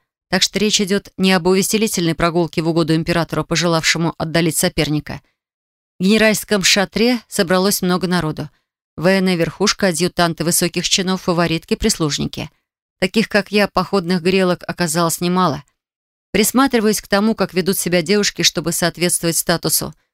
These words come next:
Фаворитки садятся рядом, но чуть позади своего хозяина. Обслуживают господина, но и сами могут немного перекусить,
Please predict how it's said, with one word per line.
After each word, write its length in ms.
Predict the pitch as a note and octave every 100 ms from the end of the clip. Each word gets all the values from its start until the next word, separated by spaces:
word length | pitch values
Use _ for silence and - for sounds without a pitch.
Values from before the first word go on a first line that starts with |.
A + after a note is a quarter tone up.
| _ _ -
Фаворитки 480 | F#3+ G3+ G#3 - G3+
садятся 480 | - F3 F3 -
рядом, 340 | F3 G3+ G#3 G3
но 100 | F3+
чуть 220 | - F#3+
позади 340 | F#3 E3 D#3+
своего 340 | F3+ E3 E3+ E3
хозяина. 600 | D#3+ E3 D3 C3+ C#3+ C#3 _ _ _ _
Обслуживают 600 | - - G3+ G3 F#3+ F3+
господина, 580 | F#3+ - F3 E3 G#3+ G#3+
но 160 | G3
и 40 | F3+
сами 300 | - A3+ G#3
могут 320 | F3 D#3+ D#3
немного 320 | E3+ F3 D3+
перекусить, 640 | - E3 - E3 A#3 A3+